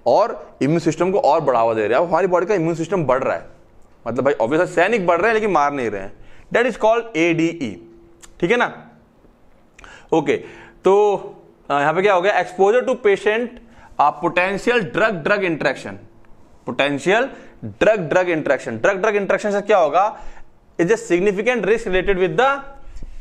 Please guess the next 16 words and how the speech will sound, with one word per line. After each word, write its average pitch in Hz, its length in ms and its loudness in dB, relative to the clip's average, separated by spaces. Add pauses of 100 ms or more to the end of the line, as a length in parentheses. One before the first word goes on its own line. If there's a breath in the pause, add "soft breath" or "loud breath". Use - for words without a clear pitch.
एडीई 226 600 2
occurrence 202 540 0 (540)
in 160 180 2
the - 180 0
एनआईसीयू। 151 480 -2
तो 160 160 2 (100)
एडीसी 214 420 2
उम्मीद 226 300 0
कर 202 160 2
रहा 190 100 2
हूं 208 80 0
कि 214 120 -4
क्लियर 202 340 2
हो 185 120 2
गया 180 140 2
होगा, 156 240 2